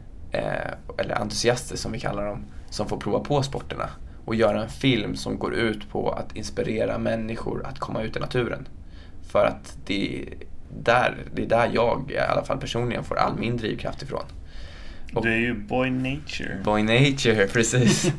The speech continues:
Speaker 2: <laughs>
Speaker 1: En så,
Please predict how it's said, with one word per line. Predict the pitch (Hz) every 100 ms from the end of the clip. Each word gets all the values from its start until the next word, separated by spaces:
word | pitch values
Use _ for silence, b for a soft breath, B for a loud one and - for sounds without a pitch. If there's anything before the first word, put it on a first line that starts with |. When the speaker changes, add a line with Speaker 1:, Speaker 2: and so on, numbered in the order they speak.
| 131 147 135 131 - - -
Speaker 2:
<laughs> | - - - - - 139 131
Speaker 1:
En | 110 110 107
så, | - 113 110 110 107